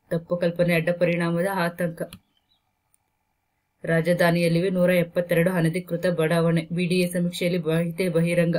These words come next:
ಅಕ್ರಮ ಲೇಔಟ್‌ಗಳ ತಡೆಗೆ ಸೂಕ್ತ ಕಾಯ್ದೆ ಇಲ್ಲ. ನಿವೇಶನ ಖರೀದಿಗೂ ಮುನ್ನ ಇರಲಿ ಎಚ್ಚರ. ಇಂಗ್ಲಿಷ್ಗೆ ಅಜೇಯ. ಡಾಕ್ಟರ್ ಬಾಬು ಕೃಷ್ಣಮೂರ್ತಿ ರಚಿತ ಕೃತಿ.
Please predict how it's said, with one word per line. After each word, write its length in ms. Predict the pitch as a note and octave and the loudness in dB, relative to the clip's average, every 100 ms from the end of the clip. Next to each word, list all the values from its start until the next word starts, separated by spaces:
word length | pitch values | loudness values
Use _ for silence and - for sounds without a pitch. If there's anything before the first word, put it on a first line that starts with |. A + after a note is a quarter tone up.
| - | -4
ಅಕ್ರಮ 360 | E3 E3 E3+ E3+ | -8 -2 -2 0
ಲೇಔಟ್‌ಗಳ 560 | E3+ E3+ F3 F3 E3 F3 | 2 4 2 0 0 0
ತಡೆಗೆ 340 | F3 D#3+ E3 | 0 0 0
ಸೂಕ್ತ 320 | G3 F3+ F3 F3+ | -4 -6 -6 -6
ಕಾಯ್ದೆ 460 | F3 D#3+ D#3+ E3+ | -2 0 2 0
ಇಲ್ಲ. 180 | E3 D#3+ - _ _ _ _ F3 | 0 0 -4 _ _ _ _ -2
ನಿವೇಶನ 420 | E3+ E3+ F3 E3+ | 0 0 0 -2
ಖರೀದಿಗೂ 480 | E3+ E3+ E3+ E3+ F#3 | 0 0 0 -2 0
ಮುನ್ನ 240 | F3 E3+ | 0 0
ಇರಲಿ 400 | F3+ E3 E3+ F#3 | 0 0 0 0
ಎಚ್ಚರ. 440 | D#3+ - F3+ E3 - _ _ _ _ _ _ _ _ _ _ _ _ - _ | -2 -2 -2 -2 -6 _ _ _ _ _ _ _ _ _ _ _ _ -20 _
ಇಂಗ್ಲಿಷ್ಗೆ 460 | F#3 F3+ F#3 - A3 | -4 -4 -4 -2 -2
ಅಜೇಯ. 500 | F#3 D#3 F3 F3 E3+ | 0 0 2 2 2
ಡಾಕ್ಟರ್ 400 | E3+ E3 F#3 D#3+ | -2 -2 -2 0
ಬಾಬು 260 | E3 D#3 | -2 -2
ಕೃಷ್ಣಮೂರ್ತಿ 540 | E3+ - F3 E3+ E3 G3+ | -8 -10 -6 -4 -4 0
ರಚಿತ 360 | F3 F3 E3 | 0 -2 -6
ಕೃತಿ. 480 | F3+ - E3 - - | -6 -4 -8 -8 -12